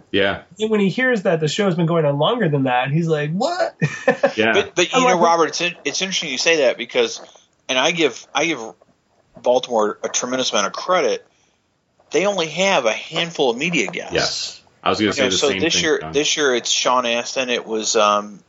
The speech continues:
Speaker 3: uh, uh,
Speaker 1: Haley
Speaker 3: Haley
Speaker 1: Atwell.
Speaker 3: Atwell. It was a couple people from, uh, Flash.
Speaker 1: Yeah.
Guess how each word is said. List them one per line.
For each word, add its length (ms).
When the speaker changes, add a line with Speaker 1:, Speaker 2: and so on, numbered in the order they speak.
Speaker 3:
uh, 420
uh, 160
Speaker 1:
Haley 280
Speaker 3:
Haley 260
Speaker 1:
Atwell. 200
Speaker 3:
Atwell. 480
It 120
was 240
a 40
couple 280
people 300
from, 640
uh, 500
Flash. 800
Speaker 1:
Yeah. 240